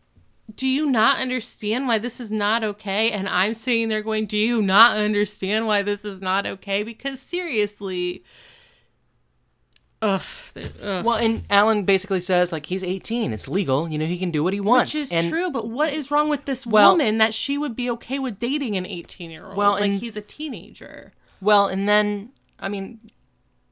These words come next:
Speaker 2: I don't know. And then Amy says, "There's just, she has a lot of life experiences that Eric doesn't.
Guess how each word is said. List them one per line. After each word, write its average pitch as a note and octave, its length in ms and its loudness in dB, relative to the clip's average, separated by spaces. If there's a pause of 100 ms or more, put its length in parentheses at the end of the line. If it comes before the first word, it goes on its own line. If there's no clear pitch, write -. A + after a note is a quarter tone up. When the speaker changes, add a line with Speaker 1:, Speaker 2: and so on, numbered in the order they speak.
(500)
Speaker 2:
I F3 80 0
don't D3+ 160 0
know. F#2 180 -6 (540)
And F3+ 200 -4
then G#3 460 2
Amy F#3 340 2
says, C3 760 0 (540)
"There's D#3 280 0
just, - 560 -2 (300)
she - 320 -2
has F#3 160 0
a F#3+ 40 -2
lot D3+ 320 6
of D3 200 0
life D#3+ 260 2
experiences F3 760 -2
that C3+ 160 -8
Eric D#3 300 -2
doesn't. - 640 -4